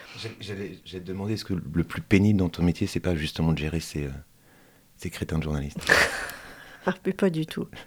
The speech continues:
Speaker 2: Absolument pas, ils sont charmants. <laughs> Non, pas du tout. Non, mais de, il y a rien de pénible, en fait, je crois, dans mon métier.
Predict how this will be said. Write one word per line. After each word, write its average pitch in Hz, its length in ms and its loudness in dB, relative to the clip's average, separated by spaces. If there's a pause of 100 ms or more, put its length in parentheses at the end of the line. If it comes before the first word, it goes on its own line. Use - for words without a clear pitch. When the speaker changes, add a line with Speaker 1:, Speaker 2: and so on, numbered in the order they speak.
(220)
Speaker 2:
Absolument 185 320 2
pas, 233 100 0
ils 214 60 2
sont 180 120 2
charmants. 190 400 2
<laughs> - 40 -20 (3000)
Non, 220 240 10
pas 220 140 8
du 175 140 0
tout. 196 120 0
Non, 226 180 12
mais 185 260 10
de, 113 560 2 (1040)
il 196 60 4
y 214 40 10
a - 20 8
rien 240 160 10
de 233 40 8
pénible, 190 320 4
en 151 40 0
fait, - 180 -4
je - 60 -12
crois, - 140 -6
dans 175 120 -2
mon 170 100 -2
métier. 165 340 -6